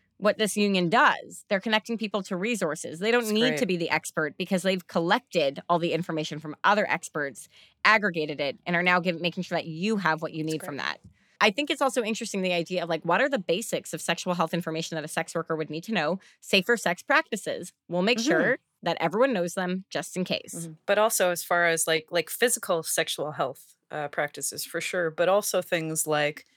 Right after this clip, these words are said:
Speaker 2: maintaining boundaries. Like, that's safety in a different way, right?
Speaker 1: Right. Not letting people know your last name if you don't want them to find you.
Speaker 2: Well, that too, but also being able to say, "No, I do not offer that service."
Speaker 1: Right.
Speaker 2: <laughs> Even things like de-escalation, a-, all different types of safety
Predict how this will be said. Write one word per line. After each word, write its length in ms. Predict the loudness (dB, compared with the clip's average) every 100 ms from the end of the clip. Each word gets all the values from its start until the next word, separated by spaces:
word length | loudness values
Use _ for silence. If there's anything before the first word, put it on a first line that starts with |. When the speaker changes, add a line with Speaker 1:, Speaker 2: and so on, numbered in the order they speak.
| _
Speaker 2:
maintaining 420 | -6 -4 -4 -4 0
boundaries. 640 | 0 0 -6 -8 -8 -6
Like, 180 | -8 -10 _ 0
that's 200 | 0 2
safety 460 | 0 0 -2 -6
in 80 | -6
a 80 | -4
different 320 | -4 -4 -10
way, 220 | -10 -10 -4
right? 180 | 0
Speaker 1:
Right. 260 | 2 2 -2 2
Not 200 | 4 4
letting 280 | 2 2 0
people 200 | 0 0
know 80 | 0
your 140 | 2
last 240 | 2 0
name 180 | -2 -2
if 120 | -2
you 40 | -2
don't 80 | -4
want 120 | -4
them 100 | -6
to 80 | -6
find 260 | -8 -10 -10
you. 160 | -12 -12 -4
Speaker 2:
Well, 180 | 0 4
that 220 | 4 2
too, 200 | -2 -2
but 160 | 2
also 300 | 2 2 0
being 240 | -2 -2 0
able 240 | 0 0
to 140 | -2 0
say, 180 | 0
"No, 260 | 0 0 0
I 80 | 0
do 140 | -2
not 180 | -4 -2
offer 280 | -2 -4 -6
that 240 | -6 -4
service." 580 | -4 -4 -4 -6 -6 -8 _
Speaker 1:
Right. 300 | 0 0 -2 _ _
Speaker 2:
<laughs> 240 | _ -18 -6
Even 400 | -4 -2 -2 0
things 340 | 0 2 4
like 200 | 4 2 -4 _ -8
de-escalation, 960 | -2 0 0 -2 -2 -2 -2 -4 -12 -12 -10 -6
a-, 100 | 2
all 140 | 2 4
different 280 | 0 -2 -2
types 260 | -2 -4
of 80 | -4
safety 540 | -4 -4 -6 -12 -12